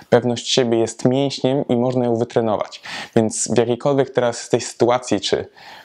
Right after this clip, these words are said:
boisz się wyjść do sklepu samemu, czy nie czujesz się dobrze w,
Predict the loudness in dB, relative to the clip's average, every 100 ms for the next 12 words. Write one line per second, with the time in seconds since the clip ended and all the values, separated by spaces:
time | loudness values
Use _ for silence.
0 | _ 2 2 2 -2 -2 0 0 0 0
1 | 0 -2 -6 0 -2 2 -2 0 -2 0
2 | 0 0 -2 0 0 0 -2 0 0 0
3 | 0 0 0 0 0 0 0 -2 -2